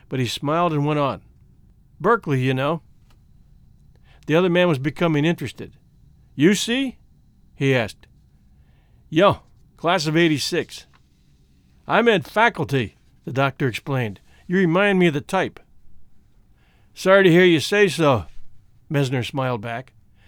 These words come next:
"I'd prefer being taken for a prospector or a dog musher."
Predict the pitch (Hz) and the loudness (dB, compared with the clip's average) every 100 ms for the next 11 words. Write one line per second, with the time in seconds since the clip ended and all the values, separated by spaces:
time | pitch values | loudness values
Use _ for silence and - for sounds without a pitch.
0 | _ - 170 185 - 202 180 185 151 190 | _ -6 -4 -4 0 0 2 2 2 -2
1 | 165 143 170 127 160 175 - 196 185 196 | -4 -4 -4 -4 0 -2 -2 -6 -4 -2
2 | 175 127 101 151 160 131 127 139 113 | 0 -2 -2 -2 0 0 -2 -4 -10